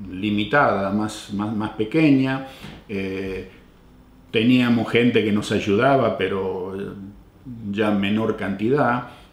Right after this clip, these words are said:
y, y también íbamos más despacio, porque los años vienen, pero no vienen solos, y uno ya, eh, cada vez que, que tiene que subirse una escalera a, a diez metros de altura o,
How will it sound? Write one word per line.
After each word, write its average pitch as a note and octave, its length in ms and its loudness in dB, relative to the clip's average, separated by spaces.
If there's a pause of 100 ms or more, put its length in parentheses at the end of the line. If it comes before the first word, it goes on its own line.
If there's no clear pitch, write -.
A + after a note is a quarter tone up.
y, G#2 680 -2
y G#2+ 140 -6
también C3 340 2
íbamos B2 320 2
más A2+ 140 0
despacio, A#2 500 -2
porque F#2+ 520 -6 (880)
los A2 300 0
años A#2+ 340 4
vienen, C#3 420 4
pero G#2+ 200 0
no A2+ 140 0
vienen A2 300 0
solos, G#2 560 -2 (320)
y G2+ 240 -2
uno A2+ 340 -2
ya, G2+ 680 -2 (360)
eh, G2 240 -10
cada G#2+ 260 0
vez A2 200 2
que, G2 760 -4 (220)
que G2+ 140 -6
tiene G#2+ 400 -2
que G2 600 -6 (180)
subirse A2 540 -2
una G#2+ 140 0
escalera G2+ 760 -2
a, F#2+ 560 -10
a G2 60 -8
diez G#2 200 2
metros G#2+ 380 0
de G#2 80 0
altura G#2 680 2
o, F#2+ 320 -6